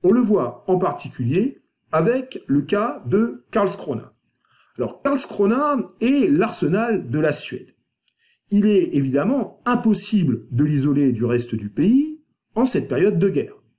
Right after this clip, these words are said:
Par conséquent, pendant toute la, la période d'épidémie, les hommes et les navires vont aller et venir, même s'il y a quelques précautions qui sont prises, comme par exemple des mesures de quarantaine. Le nombre de morts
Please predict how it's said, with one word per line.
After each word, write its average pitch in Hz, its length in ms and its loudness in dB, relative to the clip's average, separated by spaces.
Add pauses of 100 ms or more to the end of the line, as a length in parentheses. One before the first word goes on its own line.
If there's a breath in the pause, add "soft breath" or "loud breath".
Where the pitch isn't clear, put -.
(640)
Par 110 120 -6
conséquent, 190 520 -2
pendant 123 280 -2
toute - 420 -2 (720)
la, 127 140 2 (220)
la 131 120 0
période 135 300 0
d'épidémie, 120 760 0 (160)
les 165 260 2
hommes 214 320 0
et 226 120 2
les 202 160 4
navires 165 440 0
vont 190 280 2
aller 156 400 0
et 190 80 4
venir, 147 420 0
même 202 320 0
s'il 131 320 -4
y 151 60 2
a 214 100 0
quelques 190 300 -2
précautions 156 500 -2
qui - 120 -10
sont 107 140 -10
prises, 196 400 2 (240 loud breath)
comme 185 240 0
par 123 180 -4
exemple 151 360 -4 (160 loud breath)
des 175 140 4
mesures 170 300 2
de 147 80 0
quarantaine. 117 520 -4 (1200)
Le 147 140 2
nombre 220 280 2
de 147 60 2
morts 254 460 -2